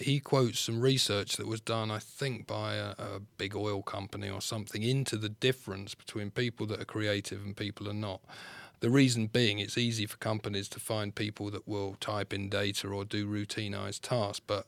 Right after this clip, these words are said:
you know, finding people that can solve problems tends to require a much more creative type of thinking. And they researched social background, ethnicity, class, income, et cetera, et cetera, and they found one difference.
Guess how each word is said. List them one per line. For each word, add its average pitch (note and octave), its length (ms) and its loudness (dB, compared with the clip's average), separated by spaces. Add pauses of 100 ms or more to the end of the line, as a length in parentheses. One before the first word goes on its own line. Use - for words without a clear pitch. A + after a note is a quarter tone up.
you A2 220 -4
know, G2+ 140 -2
finding A#2 380 0
people G#2+ 280 -2
that G2 160 -6
can - 140 -10
solve G#2 400 -2
problems G#2 580 2
tends A2 420 -4
to G2+ 160 -4
require G2+ 680 -4
a F#2+ 60 -4
much G#2 440 -8
more G2 260 -6
creative G#2 540 -4
type G#2+ 420 -4
of F#2+ 80 -12
thinking. F#2+ 640 -10 (580)
And A2+ 140 2
they A#2 100 8
researched G#2+ 580 2
social A2 300 0
background, G2+ 680 -2
ethnicity, G2+ 1160 -4 (400)
class, G2+ 800 -2
income, G2+ 800 -2 (220)
et G#2 180 -6
cetera, - 400 -4
et - 80 -8
cetera, A2 360 0
and G#2 100 -4
they A2+ 100 2
found G#2+ 380 0
one A#2+ 280 2
difference. G2+ 680 -4